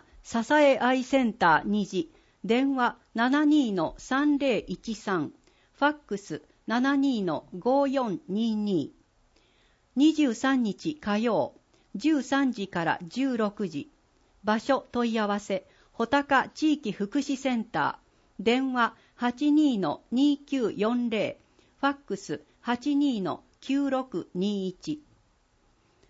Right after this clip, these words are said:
二十六日金曜、十三時から十六時。場所、問い合わせ。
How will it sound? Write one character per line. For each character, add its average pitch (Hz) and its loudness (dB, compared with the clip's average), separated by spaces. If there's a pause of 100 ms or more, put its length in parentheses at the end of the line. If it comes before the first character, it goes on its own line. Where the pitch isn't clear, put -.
(200)
二 311 6
十 277 0
六 220 -2
日 247 -2
金 269 0
曜、 214 0 (160)
十 269 0
三 277 0
時 214 -8
か 180 -4
ら 151 0
十 233 -4
六 202 -4
時。 151 -8 (460)
場 220 0
所、 247 -4
問 240 -2
い 220 -2
合 208 0
わ 196 -2
せ。 180 -6